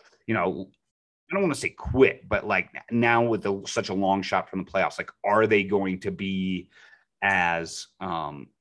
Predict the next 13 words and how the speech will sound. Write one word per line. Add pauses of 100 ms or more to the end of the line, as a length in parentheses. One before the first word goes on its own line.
(440)
as
motivated
for
this
game?
I
mean,
they're
going
into
enemy
territory.
If,